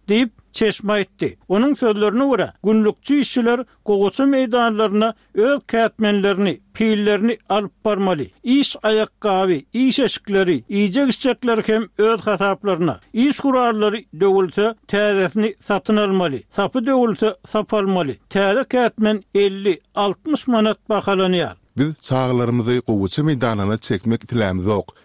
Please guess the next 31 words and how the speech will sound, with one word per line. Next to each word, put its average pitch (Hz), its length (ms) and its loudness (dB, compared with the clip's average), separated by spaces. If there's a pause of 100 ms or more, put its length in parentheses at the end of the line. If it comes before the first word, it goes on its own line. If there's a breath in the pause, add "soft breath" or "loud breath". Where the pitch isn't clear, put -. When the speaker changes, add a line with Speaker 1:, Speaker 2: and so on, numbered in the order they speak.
(160 soft breath)
Speaker 2:
Emma 117 400 0
başga 101 320 -4
çykalgamyz 117 680 -2
ýok. 92 240 0 (220)
Çağlary 110 540 -2
öýürmek, 98 640 -2
çykarmak 113 560 -4
hem 120 140 0
uly 131 180 0
alada 110 400 -2
bolup 92 240 -4
durýar. 95 500 0 (280)
Orta 104 300 -2
mektebi 151 360 -2
tamamlan 123 560 -2
gyzlarymyzyň 113 720 0 (240 soft breath)
saltyrak 117 560 -4
durmuşa 127 320 0
çykmagyny 110 560 -2
arzuw 104 460 -2
edýäris. 98 540 -2 (220)
Sebäbi 98 600 -2
bir 160 200 0
adam 131 240 -4
az 131 200 -2
bolsa, 123 420 -2 (220)
hojalyklara 107 680 -2
solum 143 340 -2
uly 127 200 0
täsir 143 420 -4
edýär. 98 480 -2